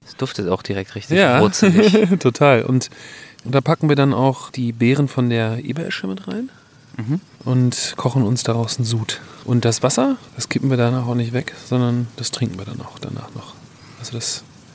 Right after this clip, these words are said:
Speaker 2: ist dann auch noch mal ge-, voll mit den gelösten Stoffen.
Speaker 1: Mhm.
Speaker 2: Und das wollen wir ja auch, das ist ganz, ganz wichtig, uns auch zuführen quasi.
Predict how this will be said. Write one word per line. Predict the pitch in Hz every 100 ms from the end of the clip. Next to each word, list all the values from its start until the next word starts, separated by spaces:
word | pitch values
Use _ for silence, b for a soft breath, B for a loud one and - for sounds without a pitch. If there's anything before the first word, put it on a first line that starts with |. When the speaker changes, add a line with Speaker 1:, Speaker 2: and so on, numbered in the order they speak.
| -
Speaker 2:
ist | -
dann | 113
auch | 101 104
noch | 117
mal | 123 107 107
ge-, | 117 - -
voll | - 113 113
mit | 110 -
den | 113
gelösten | 110 110 120 - 120
Stoffen. | - 123 151 147 -
Speaker 1:
Mhm. | - 113 135 156 -
Speaker 2:
Und | 123
das | 113 - -
wollen | 117 110
wir | 110
ja | 110
auch, | 117 - - -
das | -
ist | -
ganz, | 117 -
ganz | 110 -
wichtig, | 120 123 - -
uns | 120 -
auch | 117
zuführen | - 143 - 127 127
quasi. | 131 123 120 123